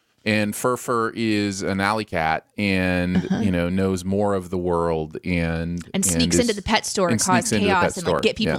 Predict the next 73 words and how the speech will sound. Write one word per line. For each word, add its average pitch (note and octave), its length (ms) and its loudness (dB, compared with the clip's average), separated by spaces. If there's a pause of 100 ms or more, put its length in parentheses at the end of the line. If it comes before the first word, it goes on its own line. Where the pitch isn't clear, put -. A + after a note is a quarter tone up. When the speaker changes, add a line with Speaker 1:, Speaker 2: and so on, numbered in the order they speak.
Speaker 1:
Yeah. D3+ 80 0
Speaker 2:
out. E3+ 120 0
Like, - 160 -8
"Come E4 200 -2
on, C#4+ 200 0
experience C#4 600 -2
the A#3+ 100 2
world." A#3+ 640 -2 (300)
Speaker 1:
Mm-hmm. G#2 340 0 (300)
Speaker 2:
Um, E3 420 0 (220)
Speaker 1:
Yeah. E2+ 200 0
Speaker 2:
yeah. C#3+ 200 2 (380)
It A3 80 2
Speaker 1:
So, G#3 60 2
Speaker 2:
was G3 80 2
Speaker 1:
yeah. - 240 0
Speaker 2:
a, - 160 -6
yeah. - 160 0
So - 140 0
the G#3 100 2
Fur D4 160 -4
Fur D#4 160 -2
and D4 120 -6
Varky A3 340 -2
show, F#3+ 260 0
we, G3+ 280 -4 (100)
<laughs> - 80 0
we, C4 480 0 (340)
um, F#3+ 340 0
had G3+ 300 0
someone A3 320 0
draw F3+ 340 0
Fur D4+ 240 -4
Fur D4 200 -2
and D4 100 -6
Varky. C#4+ 340 -2 (140)
I G3+ 80 0
don't B3+ 140 2
know A#3+ 80 0
how G#3 140 0
easy F3+ 260 -2
it - 60 -2
would D#3+ 100 0
be D#3 100 0
for - 140 -6
you C3+ 100 0
to C3 80 -2
get - 180 -2
to - 80 -4
that, - 200 0
Speaker 1:
I B2 100 4
Speaker 2:
though, G#2 80 2
Speaker 1:
can - 80 2
get - 60 2
Speaker 2:
Aaron. F3+ 140 2
Speaker 1:
it. - 40 -18 (260)
Speaker 2:
You A#3 100 0
can A3+ 100 2
Speaker 1:
I'll - 40 2
Speaker 2:
go C3+ 60 4
Speaker 1:
get G3+ 80 2
Speaker 2:
get G#3+ 80 -2
Speaker 1:
it. - 80 -6 (100)
Speaker 2:
it? - 60 4
Okay, A3+ 100 2
Speaker 1:
Yeah. - 140 -2
Speaker 2:
okay. - 180 -4
You G#3 80 -4
guys A#3 200 2
wanna D#4 140 -4
see D#4+ 120 0
a - 40 -2
picture? D4+ 360 -2